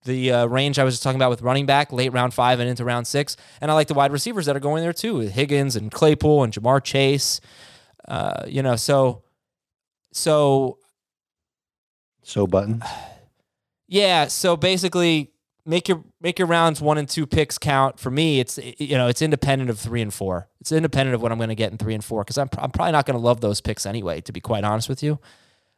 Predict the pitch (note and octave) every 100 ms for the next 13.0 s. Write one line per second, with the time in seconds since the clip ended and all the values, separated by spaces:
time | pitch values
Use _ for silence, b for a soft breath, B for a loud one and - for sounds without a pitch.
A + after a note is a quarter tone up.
0 | b A#2+ A2 G#2 G2 F#2 - - _ _
1 | _ - - _ _ _ _ - - -
2 | - - B2 C3+ B2+ B2 A2+ G#2+ B2+ C#3+
3 | C#3+ B2+ B2 A2+ B2 A2+ A2 A2 B2+ B2+
4 | _ _ _ _ - A2+ G2+ _ _ _
5 | - C#3 - D3+ G#3 G3 F#3 D3+ D#3 D3
6 | D#3+ C3+ B2 D3 C3+ B2+ B2 A#2 B2+ A2+
7 | A#2 A#2 A#2 A2+ A2 A2+ A#2 A2 G#2+ A2
8 | G#2 B2 - _ D3 D3 D3 F3 D#3 C#3+
9 | C3+ C3 A#2 - D3 B2 C#3+ A#2+ A2+ G2
10 | G#2 - F#3+ F#3 - - A#2 - B B
11 | B B F#3 G#3 A3 G3 D#3+ D#3+ G#3+ -
12 | F#3 E3+ E3 D3+ C#3+ B2 C#3 C3 A2+ G#2+